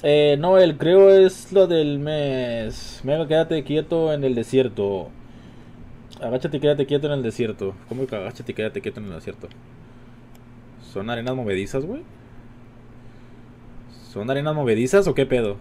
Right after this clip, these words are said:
¿O me hundo? No, no. Pues no, no creo. A ver, estamos en zona, ¿no?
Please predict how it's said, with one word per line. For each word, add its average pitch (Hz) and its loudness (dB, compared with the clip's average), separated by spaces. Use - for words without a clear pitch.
¿O 95 -10
me 101 -6
hundo? 143 -4
No, 104 -10
no. 110 -10
Pues - -18
no, - -18
no - -18
creo. - -12
A 104 -8
ver, 98 -4
estamos 143 -6
en 117 -2
zona, 107 -8
¿no? 131 -10